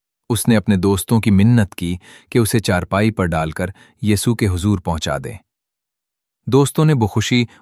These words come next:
उसकी उस दरखास्त को कबूल कर लिया, मगर उस घर में बहुत ज्यादा भीड़ थी, जिसके सबब से मफलूज को यीशु के हुजूर पहुंचाना नामुमकिन हो गया।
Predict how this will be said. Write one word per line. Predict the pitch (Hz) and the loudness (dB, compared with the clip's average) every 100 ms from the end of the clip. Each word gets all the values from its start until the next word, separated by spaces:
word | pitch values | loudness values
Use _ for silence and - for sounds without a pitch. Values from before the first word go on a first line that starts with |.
| - | -6
उसकी | 123 - 127 | -4 0 0
उस | 95 | 2
दरखास्त | 92 - 92 90 - | -2 -2 -2 -2 -2
को | 107 | -4
कबूल | - 110 110 | 0 2 2
कर | 90 73 | 0 -6
लिया, | 67 67 - - _ _ _ _ _ _ _ _ - | -6 -8 -10 -16 _ _ _ _ _ _ _ _ -2
मगर | 135 147 | 2 4
उस | 143 | 4
घर | 113 113 | 4 2
में | 135 120 | 4 2
बहुत | 95 120 131 | 0 0 0
ज्यादा | 101 95 120 | 0 2 2
भीड़ | 95 82 78 | 0 -2 -6
थी, | - - 90 _ _ - - _ | -8 -14 -14 _ _ -20 -20 _
जिसके | 110 107 110 | -4 -2 -2
सबब | - 98 107 | 0 0 -2
से | - 107 | 0 0
मफलूज | 92 - 117 120 107 | 0 0 0 2 0
को | - 90 - _ - | -4 -6 -6 _ -8
यीशु | 95 98 - 127 | -2 -2 0 0
के | 120 | 0
हुजूर | 101 87 101 101 | 0 0 0 -2
पहुंचाना | - 87 - 101 92 78 - _ - | -2 -4 -2 -2 -2 -4 -10 _ -2
नामुमकिन | 92 101 117 110 90 | 2 4 4 2 -2
हो | 78 | -4
गया। | 71 69 64 | -8 -10 -10